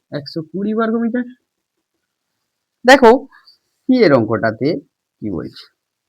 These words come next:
এটা বুঝতে পেরেছো? দৈর্ঘ্য বরাবর হলে কি হচ্ছে, প্রস্থ বরাবর কি হলে। এবার রাস্তাটা দুদিকেই আছে, আয়তকার মাঠটা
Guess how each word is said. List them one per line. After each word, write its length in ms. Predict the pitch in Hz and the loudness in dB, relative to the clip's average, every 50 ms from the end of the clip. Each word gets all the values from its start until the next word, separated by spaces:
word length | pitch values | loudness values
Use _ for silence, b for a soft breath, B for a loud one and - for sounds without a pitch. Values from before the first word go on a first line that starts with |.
| _ _ _ _ _ _ _ _ _ _ _ _ _ _ _ - | _ _ _ _ _ _ _ _ _ _ _ _ _ _ _ 2
এটা 120 | - 220 247 233 | 6 6 8 8
বুঝতে 180 | 285 262 302 277 | 8 6 6 6
পেরেছো? 240 | 302 302 - - 285 302 294 - _ _ _ _ _ _ _ _ _ - | 6 6 6 4 4 2 2 -4 _ _ _ _ _ _ _ _ _ 0
দৈর্ঘ্য 280 | 151 175 208 233 254 262 | 4 4 6 8 8 8
বরাবর 220 | 262 254 262 269 269 269 | 10 10 8 8 8 8
হলে 140 | 269 262 269 262 | 8 6 6 4
কি 60 | 262 269 269 | 4 6 6
হচ্ছে, 220 | 269 269 - - 262 254 254 | 6 4 2 0 0 4 4
প্রস্থ 200 | 226 220 - - 269 | 4 4 4 6 6
বরাবর 260 | 269 269 269 262 269 254 262 | 8 8 8 8 6 4 4
কি 60 | 269 269 | 4 4
হলে। 160 | 262 254 269 262 - _ _ _ _ _ _ _ _ _ _ _ _ _ - | 6 4 2 -2 -6 _ _ _ _ _ _ _ _ _ _ _ _ _ 0
এবার 260 | 269 294 294 240 220 220 240 220 | 4 8 8 8 8 6 6 4
রাস্তাটা 400 | 226 247 240 - 294 285 240 214 214 220 214 214 - 214 208 | 4 4 4 0 -2 0 0 0 0 0 -4 -6 -8 -4 0
দুদিকেই 480 | 240 269 254 226 247 214 208 175 139 123 110 104 | 2 2 4 2 2 2 4 4 4 4 2 0
আছে, 180 | - - - _ _ _ _ _ _ _ _ _ _ _ _ _ _ _ _ _ _ _ _ _ _ _ _ _ _ _ _ _ _ _ _ _ _ _ _ _ _ _ _ _ - | -4 -10 -20 _ _ _ _ _ _ _ _ _ _ _ _ _ _ _ _ _ _ _ _ _ _ _ _ _ _ _ _ _ _ _ _ _ _ _ _ _ _ _ _ _ -8
আয়তকার 320 | - 139 180 175 185 185 185 | -6 -4 -2 0 0 2 2
মাঠটা 260 | 190 185 185 - 247 | 2 2 0 -2 -4